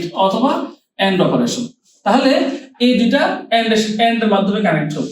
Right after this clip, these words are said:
যদি আমি বুলিয়ানে কনভার্ট করি, এবং finally আমি ওয়াই এর সমীকরণ পাবো। তাহলে ওয়াই এর সমীকরণে আমরা এইটুকু অংশ কি, কি লিখতে পারতেছি? এ or বি, এইটুকু লিখতে পারতেছি হচ্ছে, আহ,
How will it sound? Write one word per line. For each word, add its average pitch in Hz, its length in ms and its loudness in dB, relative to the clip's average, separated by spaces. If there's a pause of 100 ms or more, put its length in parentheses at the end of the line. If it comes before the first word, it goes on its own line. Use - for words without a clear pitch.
(120)
যদি 196 220 0
আমি 208 140 0
বুলিয়ানে 208 260 0
কনভার্ট 175 380 0
করি, 254 160 -6 (460)
এবং 240 100 4 (120)
finally 240 360 2
আমি 285 120 4
ওয়াই 180 140 4
এর 185 60 0
সমীকরণ 160 520 -2
পাবো। 123 160 0 (380)
তাহলে 226 160 2
ওয়াই 220 200 4
এর 254 60 4
সমীকরণে 285 480 2
আমরা 269 200 2 (140)
এইটুকু 240 300 2
অংশ 247 180 4
কি, 262 240 4
কি 277 120 2
লিখতে 269 240 4
পারতেছি? 262 360 -2 (720)
এ 214 220 0 (600)
or 151 100 0 (140)
বি, 196 160 2 (920)
এইটুকু 269 280 2
লিখতে 277 280 2
পারতেছি 269 380 0
হচ্ছে, 277 220 -2 (1000)
আহ, 156 120 2